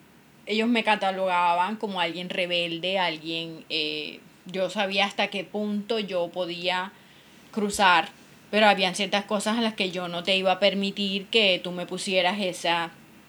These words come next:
digamos, ese, ese yugo o eso que a mí me parecía que no era correcto. Entonces, por eso, digamos que mi vuelo hacia los lugares celestiales de la iglesia <laughs> evangélica tenía las alas un poco cortas, <laughs>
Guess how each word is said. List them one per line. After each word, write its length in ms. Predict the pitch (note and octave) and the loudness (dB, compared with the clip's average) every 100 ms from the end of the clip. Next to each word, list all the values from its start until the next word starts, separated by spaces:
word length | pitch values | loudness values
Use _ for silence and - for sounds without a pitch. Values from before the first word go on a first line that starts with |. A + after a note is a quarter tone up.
| - - - - - | -20 -20 -14 -14 -6
digamos, 420 | G3+ F#3 F#3+ G3+ | -2 -2 -2 0
ese, 440 | G#3+ G#3 G#3+ F3 G3 | 0 2 2 2 0
ese 300 | G3+ G#3 G3+ | 0 -2 2
yugo 420 | B3 A#3 A3+ G#3+ | 0 4 4 4
o 80 | G3+ | 0
eso 240 | G3+ A3 | 0 -2
que 80 | A3 | 0
a 60 | G3 | 0
mí 80 | |
me 140 | F#3 F#3+ | -2 0
parecía 360 | G3 F#3+ F#3 F3+ | 2 2 -2 -4
que 120 | F#3 | -6
no 200 | E3+ E3 | -6 -2
era 200 | D#3+ D#3 | -2 -2
correcto. 580 | D#3+ D#3 D3+ D#3 - - - - - - | -6 -4 -4 -6 -14 -16 -20 -20 -18 -18
Entonces, 320 | - C#4 D#4+ | 0 4 4
por 160 | D#4 C4+ | 6 6
eso, 180 | C4 D4 | 6 4
digamos 360 | C4 A3 A3+ | 4 2 0
que 120 | B3+ B3+ | 0 2
mi 200 | A#3 G#3 | 2 0
vuelo 640 | F3+ G3 G#3+ A#3+ A3+ F#3 | -2 0 4 4 4 4
hacia 260 | F3 F3 E3 | 2 0 -4
los 220 | E3 E3+ | -4 -4
lugares 600 | E3 E3+ E3 E3+ G3+ G3+ | -4 0 2 2 0 -4
celestiales 1080 | G3+ F3+ E3+ - F#3+ F3+ F3+ F#3 G#3+ G#3+ - - - - | -4 -4 -6 -8 0 4 4 2 -2 -6 -14 -20 -20 -18
de 220 | F#3 G3+ | -10 -4
la 120 | G3 G3 | -2 -2
iglesia 460 | F#3 G3+ - A#3 | 4 4 6 4
<laughs> 0 | |
evangélica 760 | C4+ C4 F#4+ C4+ A#3+ A#3+ C4+ C4+ - - - - | 6 8 10 10 6 6 4 4 -2 -12 -4 2
tenía 260 | C4+ B3 | 4 4
las 200 | A3+ - | 4 6
alas 220 | A#3+ A3+ | 6 8
un 180 | G#3+ C4 | 6 4
poco 320 | A3+ G#3 A#3 | 2 -2 -2
cortas, 420 | D4+ D#4+ C#4 - - | 10 10 10 6 4
<laughs> 180 | B3 | 4